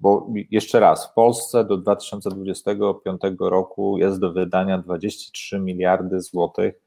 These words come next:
na dostępność. I to nie jest tylko dostępność, e, cyfrowa, dostępność architektoniczna, e, dostosowanie urzędów, miast, e, du-, m, szpitali, e, et cetera. Więc to jest m-, mnóstwo kasy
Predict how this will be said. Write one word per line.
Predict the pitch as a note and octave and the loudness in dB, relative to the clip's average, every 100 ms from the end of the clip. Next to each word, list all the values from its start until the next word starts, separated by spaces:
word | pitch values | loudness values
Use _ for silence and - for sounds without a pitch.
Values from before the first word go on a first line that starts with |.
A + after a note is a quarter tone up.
| _ _ - | _ _ -4
na | |
dostępność. | F2+ G2 - E2+ D#2 - - | 0 0 2 0 -2 -10 -4
I | |
to | B2+ | 4
nie | D3+ | 4
jest | A#2+ | 4
tylko | G2+ F#2+ | 0 0
dostępność, | F2+ - F#2 - F#2 - - | -2 0 -2 0 -4 -4 -4
e, | F#2+ F#2 F#2+ F#2+ F#2+ F#2 | -2 -2 -2 -2 -2 -4
cyfrowa, | - F#2 - F#2 F#2+ F#2+ | -6 -6 0 2 4 2
dostępność | F2+ - F2+ F2 - | 0 -6 -10 -8 -6
architektoniczna, | E2 - - G#2+ A2 A2+ - G2+ F#2+ F2+ - _ _ _ _ - | -6 -8 -10 -6 -4 -6 -4 2 2 2 -6 _ _ _ _ -2
e, | E2 E2+ F2 F2 E2+ F2 | 0 2 2 2 0 0
dostosowanie | F#2 - - F2+ F2+ F2 F2 | -2 -4 -4 0 2 0 -2
urzędów, | F#2+ G#2+ G#2+ G#2 G2 F2+ - | 0 4 4 4 0 -2 0
miast, | G2 G2 G2 F2+ - - | 6 8 8 4 -2 0
e, | F2+ F2+ F#2 F#2 F#2 F#2+ | 2 4 4 4 4 2
du-, | G#2 - _ G2+ G2+ | -8 -10 _ -16 -8
m, | G2 F#2+ - | -6 -6 -10
szpitali, | - F#2+ - G#2 G2+ G2+ G2+ G2 _ _ _ _ _ | -12 -8 2 4 6 4 -2 -6 _ _ _ _ _
e, | - F2 F2+ F#2 | -2 2 4 2
et | - | 0
cetera. | G#2 - G2 F2+ F#2+ A#2+ - _ _ | -4 2 4 6 6 4 -4 _ _
Więc | F#2+ G#2 | -4 -2
to | B2+ | -2
jest | B2 | -2
m-, | B2+ B2 B2+ B2+ | -6 -6 -6 -4
mnóstwo | B2 - | -4 -2
kasy | A#2+ G#2+ F2 - E2+ F2+ | -2 -2 -2 -4 -6 -6